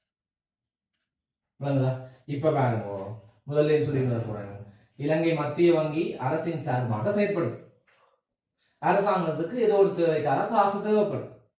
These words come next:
அந்த காசை இலங்கை மத்திய வங்கி வணிக வங்கிட்ட இருந்து வாங்குது. அப்படி வாங்கின காசுக்கு பதிலா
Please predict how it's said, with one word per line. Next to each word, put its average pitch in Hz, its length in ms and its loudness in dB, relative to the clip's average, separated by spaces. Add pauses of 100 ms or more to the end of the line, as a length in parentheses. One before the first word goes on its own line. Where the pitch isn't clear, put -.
(580)
அந்த 147 280 -2
காசை - 560 -4 (600)
இலங்கை 196 320 6
மத்திய 156 420 2
வங்கி - 400 -4 (200)
வணிக 226 340 2
வங்கிட்ட 147 320 2
இருந்து 196 200 -2
வாங்குது. 175 300 0 (1400)
அப்படி 233 220 2
வாங்கின 285 460 4
காசுக்கு 175 400 2
பதிலா 147 380 0